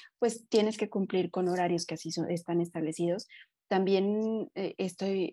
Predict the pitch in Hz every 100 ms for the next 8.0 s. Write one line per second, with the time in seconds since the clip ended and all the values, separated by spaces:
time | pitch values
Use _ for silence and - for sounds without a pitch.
0 | 190 180 170 - 190 196 196 202 185 170
1 | 170 170 165 - - _ - 180 - 170
2 | - 160 175 160 165 170 185 196 190 185
3 | 180 175 180 - - 175 170 170 170 175
4 | 175 - _ - 185 175 175 185 185 170
5 | 175 175 214 202 190 185 175 165 160 170
6 | 170 165 160 - 170 190 202 180 175 147
7 | 151 180 208 220 202 190 185 180 180